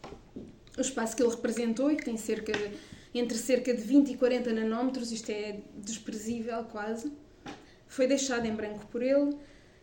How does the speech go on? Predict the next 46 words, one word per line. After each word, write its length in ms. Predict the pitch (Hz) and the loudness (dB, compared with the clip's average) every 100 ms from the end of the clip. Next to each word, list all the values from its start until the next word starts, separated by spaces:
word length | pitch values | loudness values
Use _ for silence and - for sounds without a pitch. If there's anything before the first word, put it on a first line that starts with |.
| - | -16
sem 420 | - 294 294 285 | 2 10 10 10
que 100 | 285 | 6
ele 120 | 277 | 2
pudesse 380 | 277 240 233 226 | 2 0 0 -2
provar 640 | - 214 214 214 214 214 - | -8 -8 -2 -2 -2 -6 -8
a 60 | 220 | -8
sua 240 | - 240 | -6 -4
existência 720 | 220 - - 220 214 - 220 | -4 -4 -4 -4 -4 -4 -6
de 60 | 214 | -6
forma 340 | - 214 208 | -6 -6 -4
inequívoca 640 | 214 226 - 247 220 220 233 | -2 -2 -2 -6 -6 -6 -6
por 120 | - | -6
falta 320 | - 214 214 | -8 -6 -4
de 100 | 202 | -4
meios, 360 | 202 196 190 - | -4 -6 -6 -10
como 220 | - 190 | -12 -12
também, 440 | 196 190 190 190 - | -12 -10 -10 -10 -10
eh, 240 | 202 202 - | -10 -10 -10
já 180 | 202 208 | -10 -8
vimos. 440 | 190 147 175 - - - - - - - - | -8 -10 -10 -16 -20 -20 -20 -20 -20 -20 -12
Eh, 220 | 233 233 | -4 -2
no 120 | 240 285 | 6 10
entanto, 480 | 285 294 302 320 | 12 10 6 6
esse, 340 | 285 - - - | 4 0 -8 -6
aquele 240 | 233 285 | 2 4
espaço 460 | 285 - 254 262 269 | 4 2 -2 0 -2
acabou 260 | 269 254 | 2 2
por 100 | 254 | 2
ser 220 | - 254 247 | -2 -4 -2
o 60 | |
elemento 420 | 247 233 220 220 | 0 0 0 -2
mais 220 | 226 233 240 | 0 -2 -2
importante 520 | 233 - 220 214 - | -4 -6 -8 -8 -12
de 120 | - | -16
todo 260 | - 202 208 | -12 -10 -8
o 40 | |
desenho 500 | 208 220 233 262 269 | -8 -4 -2 0 -2
e 60 | 247 | -6
provavelmente 760 | 226 226 226 226 220 220 226 - | -6 -2 0 0 -2 -2 -4 -6
de 100 | - | -8
toda 300 | - 285 262 | 4 6 6
a 40 | |
fisiologia 640 | 262 247 240 240 208 220 220 | 0 -4 -4 -6 -6 -4 -4
do 100 | 214 | -4
sistema 360 | - - 214 | -6 -6 -10
nervoso. 600 | 202 202 196 196 196 - | -8 -8 -6 -6 -8 -10